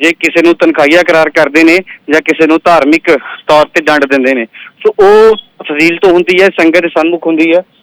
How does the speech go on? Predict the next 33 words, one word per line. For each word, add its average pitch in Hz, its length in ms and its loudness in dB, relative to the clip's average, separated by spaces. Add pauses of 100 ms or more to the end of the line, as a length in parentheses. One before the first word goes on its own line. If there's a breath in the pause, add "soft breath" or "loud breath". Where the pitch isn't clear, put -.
ਸੋ 208 120 -4
ਸਿੱਖ 220 300 0
ਰਹਿਤ 226 260 0
ਮਰਿਆਦਾ 202 300 0
ਦੀ 196 120 -6
ਜੇ 202 120 -8
ਜਰਮਨ 190 300 -4
ਗੱਲ 165 180 0
ਕਰਾਂ, 139 260 -4
ਕਈ 208 540 -4
ਜਿਹੜੇ 180 220 0
ਸੰਗਤਾਂ 180 400 -2
ਹੋਣਗੀਆਂ 180 500 0 (240)
ਜਿਨ੍ਹਾਂ 185 180 0
ਨੂੰ 196 80 -4
ਤਨਖਾਹ 175 400 0
ਬਾਰੇ 185 200 -2
ਨਹੀਂ 202 120 -4
ਪਤਾ 185 180 -2
ਹੋਊਗਾ 175 280 0
ਕਿ 185 120 -4
ਤਨਖਾਹ 175 380 -2 (100)
ਕੀ 185 80 -6
ਹੁੰਦੀ 143 300 -4
ਹੈ। 127 60 -4 (400)
ਸਿੱਖ 214 200 -2
ਰਹਿਤ 196 220 2
ਮਰਿਆਦਾ 170 320 0
ਅਨੁਸਾਰ 170 480 0 (300)
ਜੇ 190 320 2
ਕਿਸੇ 202 500 0
ਸਿੱਖ - 440 -2
ਪਾਸੋਂ 180 460 0